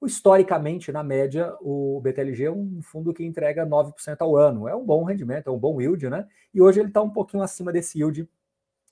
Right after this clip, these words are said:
nove e cinquenta e dois. Tivemos esses espasmos aí, mas é por questão de ajustes de preços, algumas coisas. Vamos nos concentrar na média mesmo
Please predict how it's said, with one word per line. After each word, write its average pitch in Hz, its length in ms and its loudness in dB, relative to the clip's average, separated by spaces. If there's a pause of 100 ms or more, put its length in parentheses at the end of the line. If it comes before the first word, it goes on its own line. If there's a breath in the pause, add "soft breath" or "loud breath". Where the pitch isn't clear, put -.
nove 143 440 2
e 160 140 -6
cinquenta 147 500 -6
e 135 80 -4
dois. 98 240 -10
Tivemos 202 340 -2
esses 165 280 -4
espasmos 131 680 -2
aí, 131 100 0
mas 151 220 -6
é 151 60 -6
por 151 200 -8
questão 131 320 -8
de 113 80 -6
ajustes 113 440 -6
de 101 80 -18
preços, 139 480 -6
algumas 113 320 -10
coisas. 170 320 0 (500 soft breath)
Vamos 139 280 0
nos 151 280 -6
concentrar 147 640 -2
na 139 100 -4
média 127 360 -2
mesmo 135 380 -2